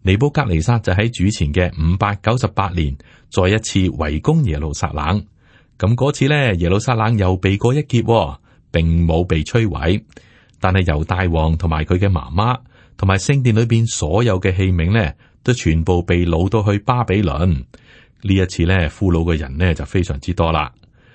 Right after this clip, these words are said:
咁啊，顯然喺呢一次被擄嘅人當中呢，以西結亦都喺當中喎。西底家就係約雅敬嘅舅父，後嚟被立為王，佢亦都背叛尼布甲尼撒喎。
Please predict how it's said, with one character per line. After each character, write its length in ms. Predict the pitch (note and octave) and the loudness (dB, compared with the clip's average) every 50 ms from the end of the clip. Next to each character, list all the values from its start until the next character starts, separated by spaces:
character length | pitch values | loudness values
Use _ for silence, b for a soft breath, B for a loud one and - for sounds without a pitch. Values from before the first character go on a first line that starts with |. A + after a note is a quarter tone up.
| b b b b _ | b b b b _
咁 160 | - D#3+ E3 | 0 0 2
啊， 40 | B2+ | 2
顯 140 | F#2 G2 G#2 C#3 D3+ C3 G2 E2+ | 2 2 2 2 2 2 2 0
然 80 | E2+ E2+ | 0 0
喺 120 | G2+ A#2 | 0 0
呢 80 | C#3+ D3 | 2 0
一 100 | D3 C#3+ | 0 -2
次 300 | - - - A#2 A2+ A2 | -4 -4 -2 0 0 0
被 200 | - F2 E2 E2 | 0 0 0 2
擄 160 | E2+ F2 F#2 F2+ | 2 0 0 0
嘅 120 | F2+ E2 | 0 -2
人 200 | D#2 C#2 C#2+ C2+ | -2 -4 -8 -6
當 280 | - G2+ G2+ G2 F#2 F#2 | -4 -2 0 0 0 0
中 240 | - G2 F2+ F2 | 0 0 0 2
呢， 140 | F#2 F#2 D2+ C#2 b b b b b b b | 2 0 0 -2 b b b b b b b
以 160 | _ E2 F2 | _ 0 0
西 140 | F2+ - A#2+ A#2 A2 | 0 2 0 0 0
結 200 | - G#2+ F#2+ E2+ | 0 -2 -2 -2
亦 40 | F#2 | -2
都 140 | - - A2 | -2 -2 0
喺 140 | G#2+ G2+ G#2 | 0 0 0
當 260 | - B2+ C3 C3 B2+ | 0 0 0 0 0
中 160 | C#3 C3+ C3 | 0 0 2
喎。 320 | A#2+ A2 G2+ E2+ E2 - - _ _ _ _ b b b b b b b b b | 2 2 2 0 -2 -4 -12 _ _ _ _ b b b b b b b b b
西 300 | - - - D3+ D3 C#3+ | -6 -2 0 0 2 2
底 200 | - F#2 G2+ A2+ | 2 0 0 0
家 300 | A2+ A#2 A2+ A2+ A2+ A2+ | 0 0 0 2 0 0
就 140 | - G2 | -2 -4
係 140 | F2 E2 D#2 | -2 -2 -2
約 220 | D#2 F2 F#2 F2 - | 0 0 0 0 0
雅 180 | E2 D#2+ D#2+ E2 | -2 -2 -2 -2
敬 240 | E2 - E2+ E2 D#2+ | -2 0 0 0 0
嘅 180 | E2 D#2+ - | 0 -2 -2
舅 180 | - E2+ D#2+ D#2+ | -2 -2 -2 -2
父， 400 | D#2 - - D2 D#2 F2+ G#2 - b b b b b b b b | -4 -4 -4 -2 0 0 0 -2 b b b b b b b b
後 220 | _ - C3+ C3+ B2+ | _ -2 0 2 2
嚟 220 | G2+ F2+ F2+ F2+ - | 2 2 0 0 0
被 140 | A#2 A2+ | 0 0
立 140 | A#2 A2+ A#2 - - - | 2 0 0 -2 -2 -4
為 180 | D#2+ D#2 D#2+ D2+ | -4 -2 -2 -4
王， 420 | E2 D#2 D#2+ G2 A2 G2+ C#2 B1 - - _ _ _ _ | -2 0 0 2 2 0 0 -4 -10 -14 _ _ _ _
佢 140 | - F2 | -2 0
亦 120 | E2+ F2 E2 | 0 0 0
都 140 | - - A2+ | 0 -2 -2
背 240 | - - F#2+ F2+ | 0 0 0 0
叛 280 | F2+ - E2+ E2 D#2+ D#2 D2 | 0 0 0 0 0 -2 -2
尼 160 | D#2 D2+ C#2+ | -4 -4 -4
布 160 | C#2+ D#2+ D#2+ | -4 -4 -4
甲 120 | - E2+ D2 | -4 -4 -4
尼 120 | - C#2+ | -4 -8
撒 180 | B1 - - - | -6 -6 -6 -6
喎。 280 | - E2 F2 D#2 C#2+ - | -2 -2 -2 -2 -2 -6